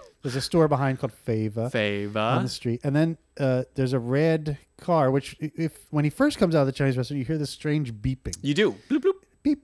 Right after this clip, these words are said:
Speaker 1: beep. And we don't
Speaker 2: Yeah.
Speaker 1: know what that
Speaker 2: No, we don't.
Speaker 1: is
Speaker 2: No.
Speaker 1: until he finally gets across the street and we see the B M W.
Speaker 2: Yep. Yep.
Speaker 1: It's red.
Speaker 2: And if I
Speaker 1: And
Speaker 2: can say, B M Ws are ominous in and of themselves. Like, if a dude gets out of a B M W and has business with you,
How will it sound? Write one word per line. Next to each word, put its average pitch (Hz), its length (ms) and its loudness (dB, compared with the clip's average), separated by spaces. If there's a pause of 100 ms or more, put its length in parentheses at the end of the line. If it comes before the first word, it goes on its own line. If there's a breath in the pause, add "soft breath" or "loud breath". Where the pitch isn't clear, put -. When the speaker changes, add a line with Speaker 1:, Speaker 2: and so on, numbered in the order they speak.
(140)
Speaker 1:
beep. 302 240 0
And 147 120 0
we 147 40 4
don't 151 160 2
Speaker 2:
Yeah. - 60 0
Speaker 1:
know 151 80 2
what 143 320 0
that 131 140 0
Speaker 2:
No, 135 80 2
we 156 160 2
don't. 113 180 2
Speaker 1:
is 117 180 -10
Speaker 2:
No. 127 140 2
Speaker 1:
until 160 320 0
he 147 100 0
finally 143 360 0
gets 135 240 -6
across 120 280 -2
the 113 80 -8
street 208 360 -2
and 127 100 -4
we 127 80 -2
see 139 200 -8
the 131 120 -8
B 127 160 -6
M 120 160 -4
W. 143 200 2 (100)
Speaker 2:
Yep. 131 180 -4 (320 soft breath)
Yep. 113 180 -6 (280)
Speaker 1:
It's - 200 -8
red. 135 460 0 (540 soft breath)
Speaker 2:
And 190 120 4
if 156 100 4
I 202 80 6
Speaker 1:
And 175 80 4
Speaker 2:
can 147 60 0
say, 143 220 2
B 139 160 2
M 139 120 2
Ws 139 380 2
are 127 200 2
ominous 120 440 -2
in 127 140 -4
and 113 120 0
of 107 120 0
themselves. 107 500 -2
Like, 110 140 -2
if 110 100 -4
a 113 60 0
dude 123 240 2
gets 120 180 0
out 123 140 2
of 117 80 -4
a 117 60 -4
B 120 120 -2
M 117 80 0
W 127 320 0
and 113 80 0
has 113 140 -4
business 123 400 -2
with 147 140 -2
you, 170 360 0